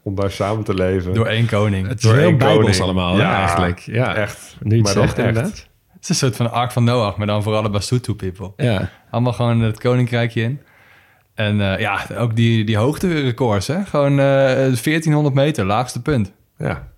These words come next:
Speaker 3: Ja, ja, precies. En ik vind het gewoon, ik vind het gewoon heel mooi, hè, Hugo, zoals jij het al zegt, hoe die mensen samen zijn gevoegd en dat ze gewoon allemaal nog steeds die ene koning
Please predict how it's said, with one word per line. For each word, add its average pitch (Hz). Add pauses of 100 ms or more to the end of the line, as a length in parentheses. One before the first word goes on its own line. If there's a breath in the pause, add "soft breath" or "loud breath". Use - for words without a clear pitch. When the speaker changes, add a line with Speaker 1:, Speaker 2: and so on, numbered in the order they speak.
(140)
Speaker 3:
Ja, 123
ja, 113
precies. -
En 101
ik 104
vind 113
het 110
gewoon, 110
ik - (140)
vind -
het 139
gewoon 143
heel 143
mooi, 131
hè, 120
Hugo, 127
zoals 110
jij 110
het 107
al 104
zegt, -
hoe 123
die 127
mensen 127
samen 127
zijn 120
gevoegd 113
en 113
dat 110
ze 113
gewoon 107
allemaal 117
nog 107
steeds 110
die 113
ene 117 (320 loud breath)
koning 110